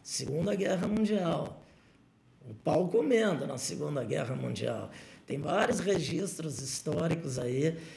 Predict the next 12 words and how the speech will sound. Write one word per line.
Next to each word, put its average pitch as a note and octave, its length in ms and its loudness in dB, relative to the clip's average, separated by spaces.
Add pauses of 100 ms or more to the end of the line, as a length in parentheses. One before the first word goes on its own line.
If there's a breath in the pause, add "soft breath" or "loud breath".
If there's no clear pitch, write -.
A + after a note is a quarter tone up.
(440 loud breath)
que D3 120 2
a C#3 160 4
ive D3+ 340 2
cita F3 440 -2
o F3 60 -2
Grêmio, D#3+ 400 0
o - 20 -2
time E3 320 -4
dos D#3+ 220 -4
alemães. D#3 760 -4 (1500)
Naquele - 680 2
contexto F3+ 920 4